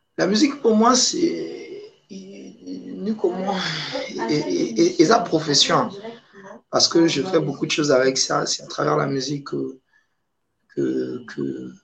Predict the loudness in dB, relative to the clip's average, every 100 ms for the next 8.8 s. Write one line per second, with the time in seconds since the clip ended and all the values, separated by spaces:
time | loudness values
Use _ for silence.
0 | _ _ _ _ _ -20 -16 -18 -12 -4
1 | -2 -2 -2 -2 4 4 4 0 -4 -4
2 | -6 -8 -14 _ _ -4 -2 2 0 4
3 | 2 2 -8 -6 -2 2 4 4 2 -4
4 | -4 -4 -2 -2 0 2 2 2 -4 -6
5 | -6 -10 _ _ _ _ _ _ _ _
6 | _ _ -8 -8 -2 0 2 2 6 6
7 | 4 -2 -2 0 -4 -6 _ _ _ -2
8 | 0 2 0 -2 -2 0 -2